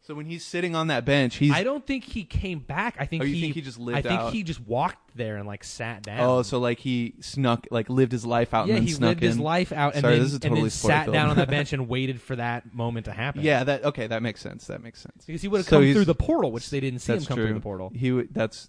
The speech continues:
Speaker 1: that's absolutely
Speaker 2: Yeah,
Speaker 1: right.
Speaker 2: yeah,
Speaker 1: So
Speaker 2: so
Speaker 1: he's
Speaker 2: he
Speaker 1: just like
Speaker 2: absolutely just lived, like, sixty years
Speaker 1: he's like,
Speaker 2: and then
Speaker 1: "Fuck this time watch
Speaker 2: <laughs>
Speaker 1: device thing that Tony
Speaker 2: Yeah.
Speaker 1: made."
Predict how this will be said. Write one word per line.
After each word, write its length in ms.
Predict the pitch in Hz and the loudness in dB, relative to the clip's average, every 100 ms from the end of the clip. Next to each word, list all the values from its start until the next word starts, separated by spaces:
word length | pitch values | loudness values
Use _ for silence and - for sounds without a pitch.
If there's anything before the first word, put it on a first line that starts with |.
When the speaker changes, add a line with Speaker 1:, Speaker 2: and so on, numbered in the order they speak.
| - | -4
Speaker 1:
that's 200 | 113 - | -4 -2
absolutely 440 | 107 - 110 110 | -4 -2 0 2
Speaker 2:
Yeah, 80 | 110 | 4
Speaker 1:
right. 100 | 110 | 4
Speaker 2:
yeah, 100 | 127 | 2
Speaker 1:
So 60 | 117 | 2
Speaker 2:
so 80 | 123 | 2
Speaker 1:
he's 140 | 135 | 2
Speaker 2:
he 40 | 139 | 2
Speaker 1:
just 100 | - | 4
like 80 | 131 | 4
Speaker 2:
absolutely 260 | 147 180 170 | 4 2 2
just 160 | 147 | 0
lived, 300 | 139 151 135 | -2 -2 -2
like, 160 | 135 - | -6 -6
sixty 420 | - - - - | -12 -10 -10 -10
years 200 | 127 135 | -2 2
Speaker 1:
he's 40 | 160 | 2
like, 100 | 120 | 2
Speaker 2:
and 60 | |
then 40 | 110 | 4
Speaker 1:
"Fuck 220 | 156 - | 4 4
this 240 | 131 - | 0 0
time 580 | - 120 117 113 117 110 | -2 0 2 2 2 0
watch 460 | 110 113 110 - - | 4 4 4 -2 -2
Speaker 2:
<laughs> 20 | |
Speaker 1:
device 460 | 120 113 113 110 - | 2 4 4 2 0
thing 240 | 110 110 | 0 2
that 200 | 113 143 | 2 2
Tony 240 | - 120 117 | 4 4 4
Speaker 2:
Yeah. 40 | |
Speaker 1:
made." 300 | 117 113 | 4 2